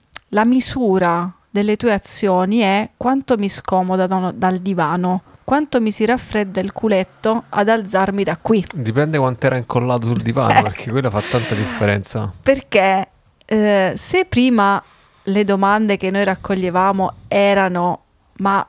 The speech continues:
Speaker 1: come faccio a non accontentarmi di questa relazione di basso livello, perché io ne vorrei una di livello un po' più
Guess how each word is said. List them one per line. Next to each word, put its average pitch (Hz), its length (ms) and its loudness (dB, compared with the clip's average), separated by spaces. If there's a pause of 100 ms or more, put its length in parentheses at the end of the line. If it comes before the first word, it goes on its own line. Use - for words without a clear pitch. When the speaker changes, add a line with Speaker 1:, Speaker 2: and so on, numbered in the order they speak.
(460)
Speaker 1:
come 349 220 0
faccio 202 380 -2
a - 20 -4
non 190 120 -2
accontentarmi 180 1120 -2
di 165 120 -8
questa 180 380 -4
relazione 175 800 -4 (440)
di 180 220 -8
basso 170 420 -4
livello, 175 600 0
perché 180 320 -2
io 180 60 2
ne 180 80 -2
vorrei 175 380 -2
una 175 380 -4 (240)
di 180 220 -6
livello 175 420 0
un 170 140 -4
po' 170 260 -2
più 175 240 -4